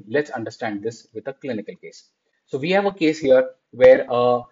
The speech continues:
restorative treatment has to be done. And this is how the cavity looks after the preparation. Just don't, uh,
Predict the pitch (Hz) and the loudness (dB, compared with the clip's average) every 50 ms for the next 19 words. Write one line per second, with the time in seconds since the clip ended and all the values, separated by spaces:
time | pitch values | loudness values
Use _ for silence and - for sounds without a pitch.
0 | _ _ _ _ _ 117 113 131 131 - - 180 170 165 170 175 170 170 160 156 | _ _ _ _ _ -6 -4 -4 -4 -2 2 2 2 2 4 0 0 0 -2 -6
1 | 143 123 127 139 135 135 131 131 - 110 107 - - 104 104 107 104 104 107 131 | -8 -10 -8 -8 -8 -8 -8 -8 -10 -10 -10 -10 -8 -6 -6 -4 -2 -2 -2 -2
2 | 147 - _ _ _ _ _ _ _ _ _ _ _ _ - 123 127 123 127 160 | -2 -8 _ _ _ _ _ _ _ _ _ _ _ _ -10 -8 -4 0 2 0
3 | 160 - 175 156 139 131 127 135 139 127 131 139 147 - - 117 113 - - - | 2 0 -6 -8 -8 -6 -6 -4 -4 -4 -6 -8 -8 -4 -2 -2 -2 -2 -4 -8
4 | 131 120 131 135 - - - 107 - _ - - - - - - - 101 - - | -8 -8 -8 -8 -10 -14 -18 -20 -18 _ -8 -2 -2 -2 -2 -2 -6 -8 -8 -10
5 | 98 - - 90 - _ _ _ _ _ - 151 190 165 165 196 196 196 180 - | -12 -14 -14 -18 -20 _ _ _ _ _ -12 -10 -8 -6 -4 -4 -4 -4 -6 -4
6 | - 135 135 | -2 0 0